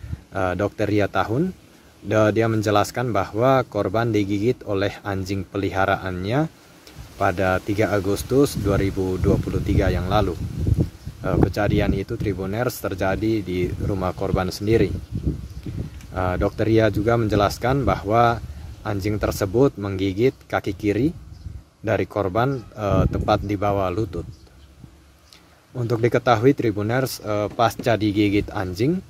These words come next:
eh, korban tidak mencuci bekas luka gigitan dengan sabun pada air yang mengalir. Eh, korban juga tidak mendapatkan var.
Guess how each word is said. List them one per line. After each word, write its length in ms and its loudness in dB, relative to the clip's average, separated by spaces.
eh, 220 -2
korban 400 0
tidak 180 4
mencuci 640 0
bekas 400 0
luka 320 -2
gigitan 560 -2
dengan 320 -2
sabun 480 0
pada 400 2
air 240 2
yang 240 0
mengalir. 400 2
Eh, 220 -2
korban 400 0
juga 320 2
tidak 240 2
mendapatkan 720 -2
var. 320 4